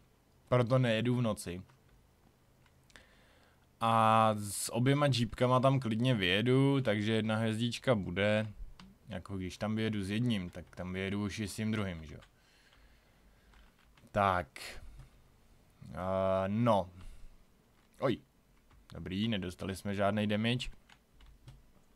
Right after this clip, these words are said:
A ten třetí bodík, co tam byl, už nevím. A jo, to bylo odhalit všechny zahalení, nebo odemčít všechny zahalení, což si myslím, že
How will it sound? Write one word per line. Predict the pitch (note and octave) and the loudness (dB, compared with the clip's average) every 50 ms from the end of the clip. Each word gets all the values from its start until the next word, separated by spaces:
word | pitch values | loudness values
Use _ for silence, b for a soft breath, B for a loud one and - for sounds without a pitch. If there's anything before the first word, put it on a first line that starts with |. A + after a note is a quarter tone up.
| _ _ _ _ _ _ _ _ - - - b b b b b b b b b b b b b b b - _ _ _ _ _ - | _ _ _ _ _ _ _ _ -20 -20 -20 b b b b b b b b b b b b b b b -20 _ _ _ _ _ 0
A | A2 A2 A2 A2 A2 | 4 4 4 4 4
ten | - A#2+ B2+ C3 | 2 2 2 8
třetí | B2+ - B2 G#2+ A#2+ C3+ | 10 10 10 10 8 6
bodík, | C3+ C3 C3+ C#3 C3 A#2+ - | 6 6 6 6 6 4 2
co | - C#3+ | 2 2
tam | A2 C3 C3 C3 C3+ | 4 6 6 6 6
byl, | B2+ C3 C3 A#2 | 6 4 2 2
už | B2 G#2+ - | -2 -4 -4
nevím. | - G#2+ G2 G2 G2+ G#2 G#2+ B2 C3+ D#3 D#3 C#3 | -2 -2 0 0 0 0 0 0 0 0 -2 -2
A | - A2 A2+ A2+ | 2 2 2 4
jo, | G#2 A#2+ A#2+ B2 | 4 4 4 4
to | A2 A#2+ | 2 2
bylo | A2+ A2+ A#2 A#2 A2+ A2+ G#2+ | 0 0 4 4 4 4 4
odhalit | - - A2 A2+ A2+ A#2+ A#2 A2+ | 2 0 -2 0 0 2 0 0
všechny | G2 - A#2 G#2 F#2 A#2 A2+ | -2 -6 -6 -6 -4 -4 -2
zahalení, | G#2 A2 G#2 G2+ G#2 G2 G2 F#2+ F#2+ G2 F#2+ G2+ | 0 0 0 0 0 0 0 -2 -2 -2 -4 -4
nebo | A2 A2 G#2 G2 F2+ | -4 -4 -4 -4 -4
odemčít | - F#2+ G2 G2 F#2+ - F#2 | -4 -4 -6 -6 -8 -8 -10
všechny | - - G#2 G#2 A2 A2 | -8 -6 -6 -4 -4 -2
zahalení, | G#2 G#2 G#2+ G#2+ A2+ A2+ A2+ A2+ A2+ A2 A2 A2 | 0 0 2 2 4 2 2 2 2 0 -2 -4
což | F#2+ - - G#2 G2+ F#2 - | -4 -4 -4 -4 -4 -4 -6
si | - - G#2 | -6 -6 -4
myslím, | G#2 G2+ F2+ - G#2+ G2+ G2 | -4 -4 -4 -4 -6 -6 -4
že | F#2+ G2+ G2+ G2 F#2+ F#2 F#2 | -4 -4 -4 -2 -2 -4 -4